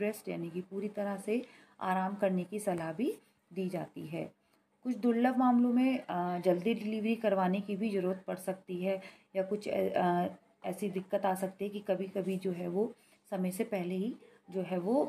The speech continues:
अ, प्रसव कराना पड़ता है। इससे डॉक्टर जो है, आईयूजीआर से शिशु को कोई गंभीर नुकसान पहुंचने से पहले ही उसे गर्भ से बाहर निकाल लेते हैं। कि कभी-कभी ऐसा भी, अ, जो है, अ, जो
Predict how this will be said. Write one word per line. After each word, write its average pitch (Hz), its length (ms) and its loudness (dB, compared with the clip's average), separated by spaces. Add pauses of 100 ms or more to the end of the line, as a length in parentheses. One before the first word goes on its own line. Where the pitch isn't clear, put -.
अ, 170 260 2 (520)
प्रसव 190 480 2
कराना 180 320 2
पड़ता 202 320 0
है। 208 260 -2 (340)
इससे 214 240 0
डॉक्टर 208 480 0
जो 214 180 -4
है, 208 280 -2
आईयूजीआर 185 880 0
से 185 160 -4
शिशु 190 340 -8
को 196 160 -8
कोई 208 180 -4
गंभीर 185 440 0
नुकसान 196 400 -4
पहुंचने 180 360 -4
से 180 140 -10
पहले 165 280 -6
ही 175 100 0
उसे 190 300 -2 (400)
गर्भ 165 240 0
से 285 220 -4
बाहर 180 300 0
निकाल 160 360 -6
लेते 156 260 -10
हैं। 160 200 -10 (400)
कि 208 80 -8
कभी-कभी 233 540 2
ऐसा 202 280 2
भी, 233 300 4
अ, - 80 -2 (320)
जो 185 180 -4
है, 208 360 0
अ, 185 260 -2 (180)
जो 104 480 -2